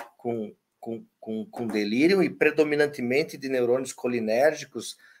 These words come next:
ah, das aferências do pré-frontal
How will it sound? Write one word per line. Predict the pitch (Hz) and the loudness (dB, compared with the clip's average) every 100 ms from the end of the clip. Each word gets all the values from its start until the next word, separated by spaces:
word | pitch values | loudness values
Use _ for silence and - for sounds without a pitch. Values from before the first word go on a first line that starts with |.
| _ | _
ah, | 113 110 110 _ _ _ _ _ | -2 -2 -4 _ _ _ _ _
das | 107 107 | -4 -4
aferências | 120 - 113 120 - 113 | -4 -2 -2 -2 -2 -8
do | - | -10
pré-frontal | - 117 110 120 110 - 113 120 | -8 -6 -6 -4 -4 2 4 4